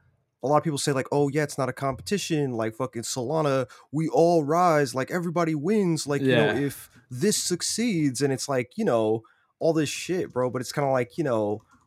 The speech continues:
Speaker 1: when it comes to, like, who's, you know, congesting the feeds,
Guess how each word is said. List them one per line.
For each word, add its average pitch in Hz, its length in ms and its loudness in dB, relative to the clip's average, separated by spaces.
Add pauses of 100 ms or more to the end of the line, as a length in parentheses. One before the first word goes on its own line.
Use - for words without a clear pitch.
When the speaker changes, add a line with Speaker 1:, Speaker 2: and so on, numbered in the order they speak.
(100)
Speaker 1:
when 135 180 -2
it - 80 -6
comes 143 340 -2
to, 127 140 -4
like, 98 220 -4 (180)
who's, 135 580 -4
you 151 140 -6
know, 110 160 -2
congesting 120 1040 -4
the 110 80 -4
feeds, 131 760 -2